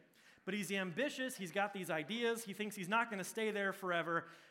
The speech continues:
uh, and one day he actually gets to present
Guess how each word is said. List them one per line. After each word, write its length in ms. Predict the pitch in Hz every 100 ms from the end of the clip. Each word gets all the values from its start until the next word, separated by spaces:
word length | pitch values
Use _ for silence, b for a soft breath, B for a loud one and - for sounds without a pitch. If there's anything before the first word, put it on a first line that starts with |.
| -
uh, 140 | 165 185
and 180 | 180
one 220 | 202 330 294
day 220 | 226 202
he 120 | 247
actually 380 | 247 240 233 202
gets 180 | 214 214
to 100 | 190
present 640 | - 175 147 233 170 170